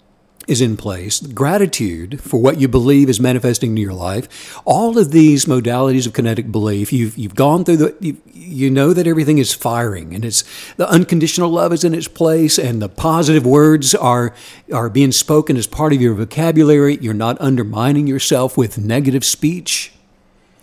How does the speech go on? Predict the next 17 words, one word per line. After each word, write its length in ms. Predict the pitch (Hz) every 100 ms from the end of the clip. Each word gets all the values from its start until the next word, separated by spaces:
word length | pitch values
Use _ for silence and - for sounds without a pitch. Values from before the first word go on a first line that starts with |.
| _ - - - _ - -
Then 260 | 220 233 208
your 180 | 185 -
actions 920 | 160 170 - - 92 87 82 - - -
are 200 | 139 143
in 160 | 139 127
alignment 580 | 107 117 147 156 151 165
with 160 | 127
the 140 | 123 110
favor 600 | - - 180 214 190 202
of 180 | 175
the 100 | 175
universe 960 | 185 196 185 92 80 71 - - - - _ _ _ _ _ - - _
and 180 | 156 147
the 60 | 135
favor 480 | - 180 202 190
of 140 | 151 110
God. 460 | 107 78 73 -